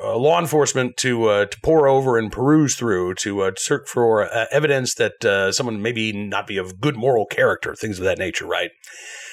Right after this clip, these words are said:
Fascinating, uh, uh, friend of the court brief filed on behalf of a number of Second Amendment organizations, as well as a big First Amendment organization, the, uh, Asian Pacific American Gun Owners Association,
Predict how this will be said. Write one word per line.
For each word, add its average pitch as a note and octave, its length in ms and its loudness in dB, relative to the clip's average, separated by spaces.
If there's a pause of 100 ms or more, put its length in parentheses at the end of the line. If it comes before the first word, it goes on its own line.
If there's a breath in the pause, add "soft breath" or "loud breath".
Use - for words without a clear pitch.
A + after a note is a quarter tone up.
(120)
Fascinating, A3 760 2
uh, D3 40 4
uh, B2+ 480 2
friend F3+ 220 2
of - 20 2
the C3 60 0
court D3 180 4
brief A2 340 0
filed C#3+ 540 2
on C#3+ 140 0
behalf E3 500 0
of C3 300 2
a A#2 120 0
number G3+ 440 4
of D#3 120 4
Second D3 260 0
Amendment D#3 200 2
organizations, B2+ 600 0
as C#3 180 0
well G3 340 2
as F2+ 460 0 (840)
a D3 60 0
big D3+ 220 2
First - 420 2
Amendment F#2+ 460 0 (520 loud breath)
organization, G#2 840 0 (220)
the, C3 340 -2
uh, A#2+ 240 2
Asian A3 440 2
Pacific F#3+ 400 0
American D#3+ 440 2
Gun C#3+ 180 2
Owners C#3 220 2
Association, G#2 800 -2